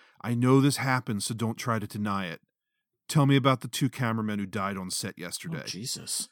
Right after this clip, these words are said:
Speaker 1: Like, that's actually a story that he tells. Like, so the negative reaction to the film does not come from the fact that it didn't perform well. It comes from the fact that it got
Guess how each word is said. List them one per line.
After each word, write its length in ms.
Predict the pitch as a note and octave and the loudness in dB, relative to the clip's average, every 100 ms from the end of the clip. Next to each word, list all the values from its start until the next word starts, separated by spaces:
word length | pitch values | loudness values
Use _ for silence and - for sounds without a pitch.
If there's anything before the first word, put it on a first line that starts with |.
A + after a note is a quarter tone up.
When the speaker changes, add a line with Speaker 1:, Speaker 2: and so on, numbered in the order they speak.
| _ - | _ -2
Speaker 1:
Like, 140 | C3+ | 2
that's 220 | B2 D3+ E3+ | 4 4 4
actually 360 | E3+ - F3+ | 2 4 6
a 80 | D#3 | 4
story 440 | - - C3+ C#3+ | 4 2 6 6
that 120 | A2+ G#2+ | 4 2
he 100 | G2 | -2
tells. 500 | - A2 D#2+ A1+ A2+ | -2 -2 -4 -6 -4
Like, 260 | F#2+ - _ - - - | -6 -8 _ -20 -20 -10
so 580 | - - C3 B2 A2+ G#2 _ _ _ - | -2 2 4 4 0 -4 _ _ _ -10
the 420 | A#2+ C#3+ C3+ C3 - - | 0 2 4 0 -4 -16
negative 680 | G#2+ B2 C3+ D#3 E3 F#3 D#3 | -6 0 4 4 6 4 4
reaction 440 | C#3+ C3+ C#3+ - | 0 0 -2 -2
to 60 | C#3 | -2
the 60 | A#2 | -2
film 320 | - C#3 A2+ | 0 0 0
does 240 | B2 A#2 | 0 -2
not 240 | D3 G3 - | 0 -4 -2
come 200 | F#3+ G3+ | 2 2
from 160 | F#3+ | 2
the 80 | D#3+ | 0
fact 300 | - D#3 - | 0 -4 -2
that 100 | C#3 | -2
it 180 | B2 - | -2 -2
didn't 340 | C3 D3+ D3+ | 0 0 0
perform 680 | - A#2 - C3 A#2+ G#2 F2 | -4 -8 -4 0 0 0 -4
well. 480 | F2 B2 C#3+ D#2 D2+ _ _ _ _ - | -2 2 2 0 -8 _ _ _ _ -4
It 180 | C3 - | -2 0
comes 300 | C#3+ D3+ - | 0 2 2
from 160 | D#3 | 0
the 80 | C#3 | 0
fact 420 | - B2+ A#2 - | 0 0 0 0
that 140 | B2+ A#2+ | 0 0
it 160 | G#2+ | -2
got 240 | B2+ A2+ | -2 -2